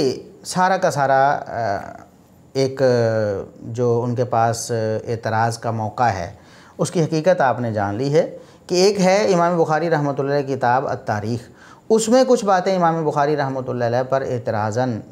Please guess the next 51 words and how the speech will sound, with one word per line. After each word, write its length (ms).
नकल 340
की 180
गई 200
कि 120
यहाँ, 300
यहाँ 240
इमाम 280
बुखारी 300
रहमतुल्लाह 460
अलैह 100
से 100
ख़ता 220
हुई 180
है। 140
भाई, 200
हो 240
भी 140
सकती 340
है 120
ख़ता, 320
लेकिन 380
अक्सर 440
मकामात 680
पर 140
वो 480
एतराज़ 460
भी 120
दुरुस्त 340
साबित 340
नहीं 240
हुआ, 320
क्योंकि 340
इमाम 300
बुखारी 360
रहमतुल्लाह 540
अलैह 220
ने 180
ख़ुद 300
वो 320
गलती 400
नहीं 320
की 180
है, 140
वो 140
किसी 240
कातिब 380
की 100
तरफ 220
से 120
गलती 320
थी, 220